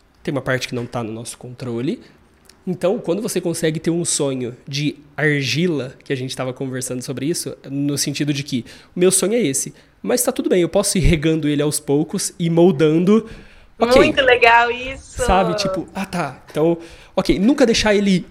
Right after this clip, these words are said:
Speaker 1: estagnar. Sabe, tipo, um cristal quebra muito fácil.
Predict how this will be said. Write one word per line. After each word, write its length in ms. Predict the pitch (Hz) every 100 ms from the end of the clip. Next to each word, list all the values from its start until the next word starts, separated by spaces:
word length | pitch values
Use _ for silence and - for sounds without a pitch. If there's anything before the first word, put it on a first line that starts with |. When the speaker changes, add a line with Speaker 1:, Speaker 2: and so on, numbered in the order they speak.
| - -
Speaker 1:
estagnar. 640 | - 220 175 190 175 175 - _ _ _ _ _ _ -
Sabe, 260 | - - 254
tipo, 200 | - 185
um 100 | 190
cristal 420 | 185 220 - 220
quebra 260 | 220 226 208
muito 240 | 214 226
fácil. 580 | 226 233 247 151 - 120